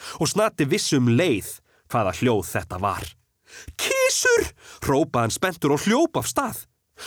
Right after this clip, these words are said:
Malið hætti um leið og breyttist í hvæs. Hvæs sem virtist umkringja hann, eins og stórhættuleg rigning úr öllum áttum. Snati snarstoppaði. „Fyrirgefiði,“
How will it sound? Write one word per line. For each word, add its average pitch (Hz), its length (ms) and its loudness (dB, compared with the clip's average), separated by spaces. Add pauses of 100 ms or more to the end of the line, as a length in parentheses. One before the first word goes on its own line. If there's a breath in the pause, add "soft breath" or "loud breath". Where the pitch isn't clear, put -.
(100)
Malið 170 520 4
hætti 170 240 -2
um 123 80 4
leið 156 380 2 (300)
og 113 160 0
breyttist 117 400 -4
í 85 120 -14
hvæs. - 640 -2 (420 loud breath)
Hvæs 165 520 0 (160 loud breath)
sem 139 220 0
virtist 151 420 -2
umkringja 104 580 -2
hann, 82 80 -12 (260 loud breath)
eins 160 160 0
og 156 80 0
stórhættuleg 208 720 0
rigning 123 400 -2
úr 127 240 0
öllum 147 320 0
áttum. 85 340 -6 (300 loud breath)
Snati 135 400 0
snarstoppaði. 156 1160 -2 (180)
„Fyrirgefiði,“ 277 880 0